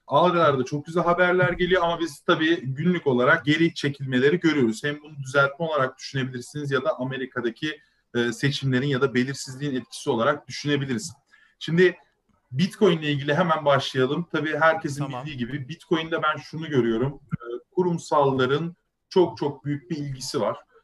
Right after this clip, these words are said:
Speaker 1: E, burada geçen hafta Twitter'ın da, e, sahibi olduğu bir fon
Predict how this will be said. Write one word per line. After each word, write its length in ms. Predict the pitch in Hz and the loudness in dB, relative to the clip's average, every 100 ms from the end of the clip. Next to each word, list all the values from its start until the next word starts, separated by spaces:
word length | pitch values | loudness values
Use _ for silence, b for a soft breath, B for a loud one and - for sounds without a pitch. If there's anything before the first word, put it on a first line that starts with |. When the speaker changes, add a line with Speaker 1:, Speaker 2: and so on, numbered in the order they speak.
| b _ | b _
Speaker 1:
E, 360 | 127 127 127 127 | 0 0 -2 0
burada 440 | 180 160 151 151 - | 0 4 2 2 0
geçen 340 | 139 139 165 | 0 2 0
hafta 300 | 160 143 151 | 2 0 -4
Twitter'ın 560 | 147 151 147 151 143 139 | -8 -8 -8 -6 -4 0
da, 300 | 135 127 123 120 | 2 2 0 -2
e, 420 | 120 117 117 113 | 0 0 -2 -4
sahibi 480 | 110 147 139 139 135 | -2 4 4 4 2
olduğu 420 | 139 123 113 120 | 4 4 2 -2
bir 60 | 143 | -2
fon 320 | - 143 143 | 2 2 2